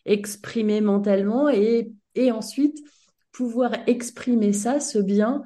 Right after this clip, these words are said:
dans un passage vers le bon, c'est-à-dire un passage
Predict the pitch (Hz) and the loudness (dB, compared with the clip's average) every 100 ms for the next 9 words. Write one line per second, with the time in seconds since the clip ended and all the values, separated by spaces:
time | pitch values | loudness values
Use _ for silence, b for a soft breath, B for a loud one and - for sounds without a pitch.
0 | B B B - 226 240 233 226 196 233 | B B B 0 2 2 0 -2 -2 -2
1 | 247 214 208 247 202 208 208 185 196 254 | -2 -4 -2 -4 -2 -2 -2 -2 -2 -4
2 | 202 196 175 185 240 - 185 185 185 214 | -6 -6 -4 -2 -2 -2 -8 -6 -6 -2
3 | 233 | -2